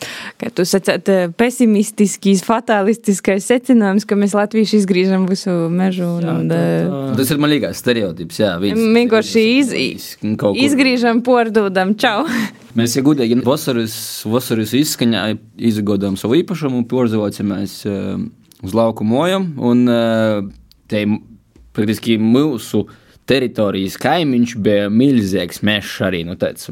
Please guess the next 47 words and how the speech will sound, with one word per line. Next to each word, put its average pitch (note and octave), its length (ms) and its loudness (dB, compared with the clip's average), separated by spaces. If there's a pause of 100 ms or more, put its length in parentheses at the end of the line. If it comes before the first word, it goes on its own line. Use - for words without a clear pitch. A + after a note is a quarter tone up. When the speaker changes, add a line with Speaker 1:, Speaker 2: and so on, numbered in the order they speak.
Speaker 3:
prīžu A#2 340 2
mežs, F#3+ 400 0
kaut B2+ 160 0
kāda, G#2+ 200 -4 (120)
kaut A2 160 0
kādā A2+ 220 0
daļā A2+ 260 2
dru-, G#2+ 480 -4
jaucās, B2 520 0 (220)
eh, G2+ 300 2
ar G#2 120 0
aglēti D3 440 0
drusku, B2+ 400 0
bet... - 240 -4 (640)
Ļoti C3 300 4
skaists C#3+ 500 -2
tāds - 220 -2
vecs A#2+ 380 0
mežs, C#3 360 0
un A2 160 2 (320)
mēs G#2 240 2
bijām G#2+ 340 2
baigi G2+ 220 0
priecīgi, A2+ 440 0
"Ā, B2+ 220 -2
nu, A#2+ 100 6
mēs B2+ 220 0
te A2+ 140 0
pavisam A2 600 -2
tā - 160 -12
kā F#2+ 180 -2 (640)
iz A#2 100 2
mežu C3+ 360 2
gan F#2+ 160 0
reiz G2 220 2
vai F#2+ 120 -2
porzavocam." G2 640 -2
Tad F#2+ 180 -2
bijām G#2+ 340 2
ļoti A#2+ 260 2
priecīgi, D3 480 0
un A#2 80 2
tas B2+ 120 0
bija B2+ 160 4
īstenībā A#2+ 300 -2
viens B2 260 2
no, A2+ 220 0